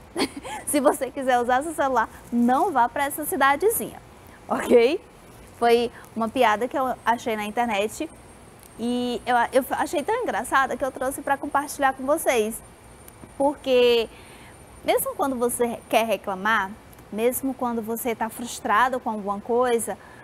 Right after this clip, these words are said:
você não precisa soltar os cachorros, não precisa fazer algo que ofenda ou algo que machuque as outras pessoas. Você pode reclamar de uma maneira engraçada, você pode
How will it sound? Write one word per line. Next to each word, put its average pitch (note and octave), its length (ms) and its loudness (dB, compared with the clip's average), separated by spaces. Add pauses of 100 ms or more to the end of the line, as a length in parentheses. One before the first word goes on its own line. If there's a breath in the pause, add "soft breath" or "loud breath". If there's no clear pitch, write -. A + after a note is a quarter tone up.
(280 loud breath)
você D#4+ 220 -2
não F#4 100 0
precisa C5 400 0
soltar B3 420 0
os A3+ 120 -6
cachorros, G3+ 760 -2
não G#3 140 -8
precisa A#3 540 -2 (400 loud breath)
fazer A3+ 320 0
algo G#3 480 2
que G#3 260 -2
ofenda G3+ 920 -4 (420 loud breath)
ou B3 160 4
algo B3 440 2
que C4+ 600 -2
machuque B3+ 500 -2
as C4 140 -4
outras C#4 260 -6
pessoas. C#4+ 560 0 (280 loud breath)
Você A3 180 -4
pode G3+ 280 -2
reclamar A3 420 -4
de C4+ 80 -12
uma B3 80 -6
maneira C#4 320 0
engraçada, C#4 760 -2 (220)
você A3 200 -8
pode A#3 560 0